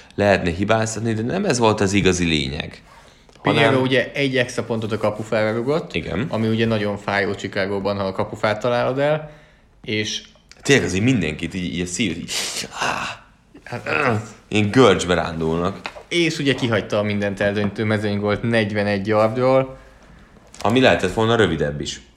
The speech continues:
Speaker 2: De ugye negyvenhárom másodperccel a vége előtt úgy döntött Matt Nagy, hogy inkább térdelteti Mitch Trubiskit, ahelyett, hogy előre próbálnának haladni, pedig volt egy időkérésük,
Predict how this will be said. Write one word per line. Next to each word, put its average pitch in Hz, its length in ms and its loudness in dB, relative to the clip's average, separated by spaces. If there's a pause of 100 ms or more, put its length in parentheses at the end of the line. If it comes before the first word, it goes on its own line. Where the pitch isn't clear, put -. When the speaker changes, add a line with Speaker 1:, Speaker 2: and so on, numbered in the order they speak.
(640)
Speaker 2:
De 147 180 6
ugye 147 600 6
negyvenhárom 113 460 4
másodperccel 113 600 0
a 113 40 2
vége 107 280 0
előtt 104 220 -2
úgy 101 120 -2
döntött 98 580 -4
Matt 101 240 -6
Nagy, 117 200 0
hogy 117 140 -4
inkább 104 440 -2
térdelteti 98 580 0
Mitch 98 240 -4
Trubiskit, 131 640 -2
ahelyett, 101 340 0
hogy 98 120 -4
előre 98 280 0
próbálnának 95 600 -2
haladni, 113 400 0
pedig 104 220 -2
volt 107 220 0
egy 92 140 -4
időkérésük, 117 680 0